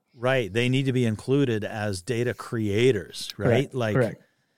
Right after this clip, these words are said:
Speaker 1: it's not just as data owners and stakeholders, but, but as data creators. That's an important distinction.
Speaker 2: Data users, data creators,
Speaker 1: Yes.
Speaker 2: data managers. Yep.
Speaker 1: Data stewards. Let's, let's
Speaker 2: Correct.
Speaker 1: go with the C I S S P definitions, right? Or the, or the C I S M definitions.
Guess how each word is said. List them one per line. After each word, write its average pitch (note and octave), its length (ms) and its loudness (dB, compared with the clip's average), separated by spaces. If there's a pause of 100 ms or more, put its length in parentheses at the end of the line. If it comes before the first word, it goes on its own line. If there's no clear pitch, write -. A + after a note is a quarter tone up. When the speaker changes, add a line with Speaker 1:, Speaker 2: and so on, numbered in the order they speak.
(220)
Speaker 1:
it's A#2 220 -6
not C3 300 0
just C3+ 200 -4
as G#2+ 140 0
data A#2+ 260 2
owners B2 420 2
and G#2 80 -2
stakeholders, A2 500 -4
but, G2+ 200 -4
but G#2+ 140 -6
as G2+ 160 -4
data A2 240 0
creators. G#2 520 -2
That's G#2 180 -6
an A#2 80 0
important A2 380 -4
distinction. G2+ 520 -8
Speaker 2:
Data D3 260 6
users, E3+ 600 6
data C3+ 240 4
creators, D3+ 640 4
Speaker 1:
Yes. - 80 -16
Speaker 2:
data A#2 280 2
managers. C3+ 760 2
Yep. - 280 0
Speaker 1:
Data F#2+ 200 -4
stewards. C#3 760 2
Let's, - 240 -10
let's B2 120 4
Speaker 2:
Correct. - 100 -4
Speaker 1:
go B2 120 2
with A#2+ 100 0
the B2 80 0
C C#3+ 160 2
I B2 100 4
S B2+ 180 2
S B2+ 120 0
P C#3 160 4
definitions, B2+ 500 2
right? C#3 140 4
Or C3 40 6
the, C3 220 4
or B2+ 80 4
the B2+ 100 4
C D3+ 160 2
I B2+ 120 4
S B2+ 160 2
M B2+ 140 2
definitions. B2+ 600 -4